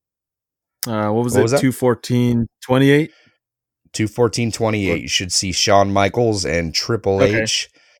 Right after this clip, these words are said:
Speaker 2: walking out, and
Speaker 1: Okay.
Speaker 2: then if you look closely at that Winged Eagle title, one of the, one of the side bars is broken off.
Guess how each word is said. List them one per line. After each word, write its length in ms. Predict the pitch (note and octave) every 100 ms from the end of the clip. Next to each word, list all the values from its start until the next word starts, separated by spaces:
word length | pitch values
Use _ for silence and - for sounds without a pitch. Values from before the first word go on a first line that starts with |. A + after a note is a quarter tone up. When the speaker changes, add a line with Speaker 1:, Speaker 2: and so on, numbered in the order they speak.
| _ _ _ _ _ -
Speaker 2:
walking 420 | G2+ G#2 G2 G2+
out, 300 | G#2 A2+ -
and 80 | A2+
Speaker 1:
Okay. 100 | F#2+
Speaker 2:
then 160 | A#2
if 160 | D#2+ E2
you 140 | G2 F#2+
look 220 | A2 -
closely 580 | - G#2 G#2+ - G#2+ A2
at 140 | -
that 240 | F#2 -
Winged 340 | F2 G#2 G#2+ F2
Eagle 340 | G2 G2+ F2+
title, 500 | E2+ - F#2 G2+ A#2
one 240 | G#2 A2 A2
of 200 | G2 E2+
the, 380 | E2 D2+ C#2 C2+ _ _
one 320 | - G2 A2+ A#2
of 360 | - F#2 F2
the 140 | D#2 D2+
side 500 | - E2+ F#2 A#2 G#2
bars 460 | F2 F#2 G2+ A2 -
is 180 | D#2 D2
broken 540 | - F2+ F#2 A2+ G#2
off. 420 | F#2 D#2+ - -